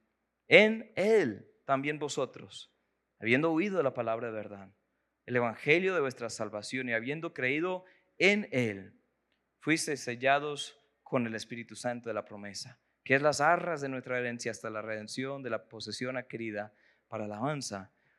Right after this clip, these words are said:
de su gloria. Es una posición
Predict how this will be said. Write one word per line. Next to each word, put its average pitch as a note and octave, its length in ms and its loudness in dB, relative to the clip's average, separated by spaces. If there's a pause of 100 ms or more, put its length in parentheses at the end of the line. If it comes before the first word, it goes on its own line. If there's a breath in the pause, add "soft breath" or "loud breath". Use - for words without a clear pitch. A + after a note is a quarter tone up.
(140)
de - 80 -8
su G#2+ 160 2
gloria. G#2 420 0 (1700)
Es C#3+ 280 4
una C3+ 260 -2
posición A2 840 0